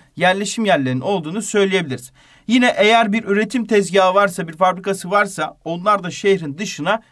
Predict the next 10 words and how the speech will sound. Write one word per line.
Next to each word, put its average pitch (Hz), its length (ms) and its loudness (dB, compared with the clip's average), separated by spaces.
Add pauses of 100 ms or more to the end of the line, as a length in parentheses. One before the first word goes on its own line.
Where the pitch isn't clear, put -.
(140)
yapılıyordu 196 520 -2
arkadaşlar. 196 640 0 (220)
Şehrin 170 480 0
merkezi 196 580 -2 (180)
gürültüden 190 680 -2 (140)
etkilenmesin 165 760 -2
diye. - 140 -20 (260)
Burada 196 280 0
da 170 120 -4
bir 214 160 -4